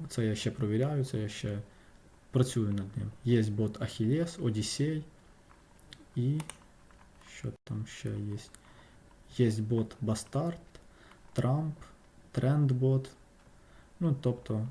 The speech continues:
ось такі. Е, в наступних відео я вже покажу роботу моїх інших ботів. Тому ставте лайки, підписуйтесь, я буду бачити, що вам це цікаво, і буду знімати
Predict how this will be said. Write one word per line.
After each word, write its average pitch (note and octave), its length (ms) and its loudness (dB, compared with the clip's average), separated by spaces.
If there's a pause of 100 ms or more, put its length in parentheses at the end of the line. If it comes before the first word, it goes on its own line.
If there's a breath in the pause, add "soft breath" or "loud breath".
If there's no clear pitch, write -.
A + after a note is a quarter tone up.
ось A#2 140 -4
такі. G#2+ 420 -4 (540 loud breath)
Е, G#2+ 220 0
в G#2+ 100 -2
наступних B2+ 560 2
відео D#3+ 300 2 (160)
я C3 180 4
вже B2 220 6
покажу A#2+ 460 0
роботу A2+ 420 2
моїх A2+ 440 0
інших A2 360 2
ботів. G2+ 420 -6 (500 loud breath)
Тому B2 420 6
ставте B2 380 -2
лайки, D3 500 0
підписуйтесь, C3+ 720 -2
я A#2+ 140 4
буду A2+ 200 2
бачити, A2+ 400 0
що - 180 -2
вам A2+ 180 2
це - 120 -6
цікаво, D#3+ 480 -2 (360 loud breath)
і A2+ 80 0
буду C3+ 300 4
знімати A#2 520 2